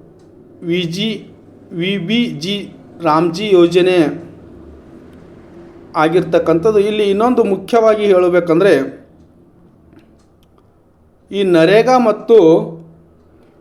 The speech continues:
ವಿ ಬಿ ಜಿ ರಾವ್ ಜಿ ಮಸೂದೆಯ ನಡುವಿನ ವ್ಯತ್ಯಾಸ ಏನಿದೆ ಅಂತಂದರೆ ಹಳೆಯ ಯೋಜನೆಗೂ ಮತ್ತು ಹೊಸ ಯೋಜನೆ ವ್ಯತ್ಯಾಸಗಳನ್ನು ನಾವು ಒಂದೊಂದಾಗಿ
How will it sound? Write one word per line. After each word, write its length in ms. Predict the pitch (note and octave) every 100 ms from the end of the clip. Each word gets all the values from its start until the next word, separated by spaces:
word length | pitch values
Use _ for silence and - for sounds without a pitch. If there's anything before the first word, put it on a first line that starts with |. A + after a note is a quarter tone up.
| _ _ _ _ _ _
ವಿ 180 | E3+ F#3+
ಬಿ 200 | G3+ F#3+ A3+
ಜಿ 200 | F3+ A#3
ರಾವ್ 320 | G#3+ F#3+ F#3+ F#3+ - - _ _ - - - _ _ _ _ -
ಜಿ 240 | D3 F3 G3+
ಮಸೂದೆಯ 540 | F3 E3 G#3+ G3+ G3+
ನಡುವಿನ 400 | F#3+ E3+ F3+ F#3 F3 D3+ D#3+ - - _ -
ವ್ಯತ್ಯಾಸ 500 | D3+ D#3 B3 B3+ B3+ A3+
ಏನಿದೆ 260 | F#3+ F3+ E3+
ಅಂತಂದರೆ 520 | D#3+ D#3+ D#3 E3 F#3+ D#3+ D3+ - - _ _ -
ಹಳೆಯ 280 | E3 G#3 A3+
ಯೋಜನೆಗೂ 580 | G#3 F#3+ G3 G3 G3+ C#4+
ಮತ್ತು 240 | A3+ - F#3
ಹೊಸ 200 | E3 A3
ಯೋಜನೆ 400 | G#3+ F#3 E3+ F3 F3+
ವ್ಯತ್ಯಾಸಗಳನ್ನು 840 | D#3 D#3 F#3+ F3+ F3+ D#3+ D#3+ E3
ನಾವು 280 | D#3+ D3 C#3+ D3 - - _
ಒಂದೊಂದಾಗಿ 540 | C3+ E3 F#3 E3+ D#3